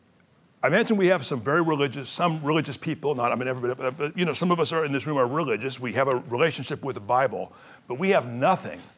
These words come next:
like the relationship somebody had in the nineteenth century. Uh, Whitman's family would have read the Bible aloud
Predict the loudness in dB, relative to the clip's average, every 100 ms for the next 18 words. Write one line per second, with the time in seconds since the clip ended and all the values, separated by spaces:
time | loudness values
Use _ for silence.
0 | _ -4 -4 -4 -4 -2 -2 -2 -6 -10
1 | -10 -16 _ _ -8 -4 -2 -4 -8 -18
2 | -8 -4 -4 -6 -10 -12 -12 -12 -14 -14
3 | -14 -14 -16 -20 -20 -20 -20 -20 -14 -6
4 | 2 2 2 -4 0 0 0 -2 -2 0
5 | 0 0 2 2 2 -2 -2 -2 -2 -4